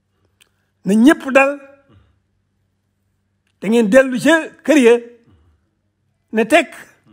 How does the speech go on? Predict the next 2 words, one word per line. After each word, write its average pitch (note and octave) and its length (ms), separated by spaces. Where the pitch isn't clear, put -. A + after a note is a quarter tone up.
déglu C#4+ 320
ndigal, C4 280